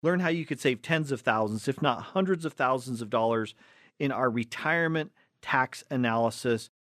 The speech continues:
In this analysis, it can be done over the phone or in a video conference. Just pick up the phone right now,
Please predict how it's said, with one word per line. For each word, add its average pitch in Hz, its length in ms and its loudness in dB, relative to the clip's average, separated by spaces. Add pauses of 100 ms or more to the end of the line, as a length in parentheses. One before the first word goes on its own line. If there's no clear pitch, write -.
(120)
In 165 120 0
this 180 200 0
analysis, 143 560 -2
it 131 80 -12
can 139 120 2
be 120 100 0
done 147 240 0
over 151 160 0
the 135 60 -4
phone 139 440 0
or 120 160 -2
in 113 80 0
a 110 40 -2
video 135 360 0
conference. 117 680 -2 (280)
Just 165 240 0 (260)
pick 175 160 2
up 220 120 6
the 147 80 -10
phone 147 300 0
right 135 200 2
now, 127 380 0